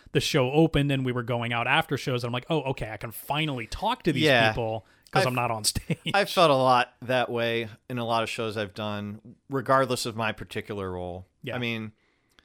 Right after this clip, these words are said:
Speaker 2: you know, maybe one exception might have been, uh, Laughter on the Twenty-third Floor that I
Speaker 1: Mm-hmm.
Speaker 2: was in at Forge, where pretty early on we established kind of a regular routine of going out after rehearsals maybe once a week.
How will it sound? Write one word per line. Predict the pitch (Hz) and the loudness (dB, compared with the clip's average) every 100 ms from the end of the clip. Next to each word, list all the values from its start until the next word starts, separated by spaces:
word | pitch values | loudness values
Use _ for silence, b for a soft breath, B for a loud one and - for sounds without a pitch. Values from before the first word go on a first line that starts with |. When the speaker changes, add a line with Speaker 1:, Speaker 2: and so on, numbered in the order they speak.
| b | b
Speaker 2:
you | 127 | -8
know, | 113 | -6
maybe | 117 127 127 | -4 -2 -4
one | 110 120 120 | -2 -2 -4
exception | - - 113 - 113 | -4 -4 -4 -4 -8
might | 110 110 | -6 -6
have | 107 95 | -6 -8
been, | 110 104 104 104 - | -8 -6 -8 -10 -10
uh, | 101 95 95 95 92 95 | -8 -8 -6 -8 -8 -6
Laughter | 104 - | -6 -6
on | 107 | -12
the | 101 | -12
Twenty-third | - 104 98 101 92 | -10 -12 -10 -12 -12
Floor | - 104 87 87 - _ | -10 -8 -8 -12 -18 _
that | - | -8
I | |
Speaker 1:
Mm-hmm. | 90 | -8
Speaker 2:
was | 90 85 | -8 -10
in | 90 90 | -10 -12
at | 80 92 | -14 -18
Forge, | - 98 87 87 - _ _ _ - | -14 -12 -12 -16 -20 _ _ _ -12
where | 107 104 98 95 95 _ _ _ _ | -4 -2 -2 -4 -6 _ _ _ _
pretty | - 220 185 147 | -6 -2 -2 2
early | 139 131 117 | 2 2 2
on | 113 113 107 | 0 -2 -4
we | 107 | -6
established | 104 - 110 107 110 104 - _ | -6 -4 0 0 -2 -8 -12 _
kind | - 117 | -8 -6
of | 113 | -4
a | 110 | -4
regular | 104 104 104 104 101 | -4 -4 -6 -8 -6
routine | 98 92 107 98 98 | -8 -10 -10 -8 -8
of | 92 87 - | -10 -12 -8
going | 101 95 95 | -6 -6 -6
out | 92 92 | -6 -8
after | 90 90 | -8 -8
rehearsals | 90 92 85 92 87 | -8 -8 -10 -12 -10
maybe | 92 90 | -10 -8
once | 87 85 - | -8 -10 -10
a | 87 | -10
week. | 82 82 - | -10 -12 -16